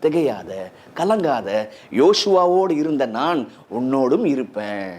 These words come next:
அப்படின்னு ஆண்டவர் சொல்றாருங்க. அப்ப, "திக-, திகையாத, பல, பல, பலங்கொண்டு திடமனதாயிருன்னு" சொன்ன ஆண்டவர் அந்த பலத்தை எப்படி பெறணும் அப்படின்றதையும் சொல்லுகிறார். என்ன செய்யணுமா? ஆண்டவர் சொல்றார், "நான் உன்னோட கூட இருக்கணும்னா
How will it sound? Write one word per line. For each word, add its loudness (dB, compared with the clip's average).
அப்படின்னு -6
ஆண்டவர் -14
சொல்றாருங்க. -18
அப்ப, -2
"திக-, 2
திகையாத, 0
பல, 0
பல, 2
பலங்கொண்டு 2
திடமனதாயிருன்னு" 0
சொன்ன -8
ஆண்டவர் -6
அந்த -10
பலத்தை -4
எப்படி -4
பெறணும் 0
அப்படின்றதையும் -6
சொல்லுகிறார். -14
என்ன 0
செய்யணுமா? -2
ஆண்டவர் 0
சொல்றார், -2
"நான் 0
உன்னோட 0
கூட -4
இருக்கணும்னா -2